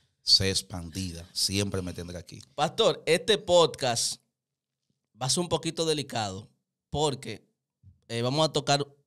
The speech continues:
Speaker 2: un tema que usted y yo hemos hablado en privado.
Speaker 1: ¿Cuánta gente hoy en día están haciendo cosas que Dios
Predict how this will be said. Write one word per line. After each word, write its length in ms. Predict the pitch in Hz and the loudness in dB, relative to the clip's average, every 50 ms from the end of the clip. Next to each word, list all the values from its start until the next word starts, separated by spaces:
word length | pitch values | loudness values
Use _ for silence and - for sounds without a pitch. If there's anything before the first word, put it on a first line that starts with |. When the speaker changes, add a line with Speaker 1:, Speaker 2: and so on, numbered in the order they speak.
| _ _ _ _ - | _ _ _ _ -6
Speaker 2:
un 180 | 131 143 139 | -4 -4 -2
tema 400 | - 127 120 117 107 110 107 - _ - | 0 2 2 2 0 -2 -6 -8 _ -8
que 100 | - 120 | -6 -6
usted 160 | 120 104 127 | -4 -2 0
y 60 | 131 | 0
yo 100 | 135 139 | 0 0
hemos 140 | 139 139 131 | 0 0 -2
hablado 200 | 120 120 123 123 | 0 0 0 -2
en 60 | 123 | -2
privado. 540 | 120 120 104 98 98 98 95 92 92 - - - - - _ _ _ _ _ _ _ _ _ _ _ _ _ _ _ _ _ - | -4 -6 -6 -6 -6 -6 -6 -8 -10 -14 -18 -20 -20 -20 _ _ _ _ _ _ _ _ _ _ _ _ _ _ _ _ _ -8
Speaker 1:
¿Cuánta 440 | - 117 127 135 139 139 131 127 104 | -6 -4 -4 -4 -6 -8 -10 -12 -12
gente 340 | 95 113 120 120 110 - - | -12 -12 -12 -14 -14 -16 -16
hoy 140 | 117 117 104 | -16 -16 -14
en 120 | 95 95 | -16 -16
día 180 | 92 113 110 98 | -14 -14 -14 -14
están 260 | 92 - 107 107 104 | -16 -16 -16 -16 -14
haciendo 340 | 95 - 110 107 101 92 90 | -12 -12 -12 -14 -14 -16 -16
cosas 300 | - 110 104 - - - | -12 -8 -6 -6 -6 -8
que 220 | - - 104 92 | -10 -12 -12 -12
Dios 440 | 85 87 87 92 113 139 - - - | -12 -12 -12 -10 -10 -8 -10 -10 -12